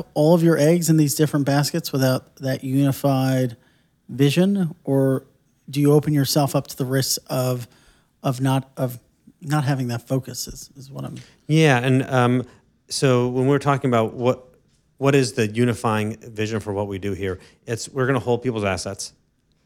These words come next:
Speaker 2: And aside from the case in crypto, we'll tokenize those assets. And then we'll provide some services for you to be able to, and products for you to be able to take advantage of the fact that they're tokenized, either with us or other people.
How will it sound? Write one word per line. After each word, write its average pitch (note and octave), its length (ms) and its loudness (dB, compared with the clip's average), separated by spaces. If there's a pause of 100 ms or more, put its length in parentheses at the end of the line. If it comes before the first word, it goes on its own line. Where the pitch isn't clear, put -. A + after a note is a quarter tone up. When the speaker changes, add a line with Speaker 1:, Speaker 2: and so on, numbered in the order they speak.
(340)
Speaker 2:
And A2 600 -2 (480)
aside B2 260 -4
from A#2+ 140 -6
the G#2+ 40 -8
case A2+ 220 -8
in A2 60 -10
crypto, A#2 420 -2 (100)
we'll A#2+ 200 -2
tokenize A#2 480 -2
those G2+ 180 -2
assets. G2+ 540 -6 (560)
And B2 120 -2
then A#2+ 400 -2 (120)
we'll C3 260 2
provide B2 480 -2
some A#2+ 140 -8
services B2+ 560 0
for - 100 -8
you A#2 120 -2
to A2+ 40 -2
be A2 100 -2
able A2+ 120 2
to, A2 180 -4
and A2+ 160 -12
products B2 340 0
for - 60 -6
you B2+ 60 2
to A#2+ 40 0
be A#2+ 60 2
able A#2+ 80 2
to - 60 -6
take D3 100 2
advantage B2+ 360 2
of A2+ 40 -8
the G#2+ 60 -6
fact A#2+ 240 0
that G#2+ 80 -4
they're G#2+ 100 -2
tokenized, A2+ 500 0
either A#2+ 140 2
with G#2+ 100 0
us B2 240 0
or A2 60 2
other G#2 140 -2
people. G2 320 -8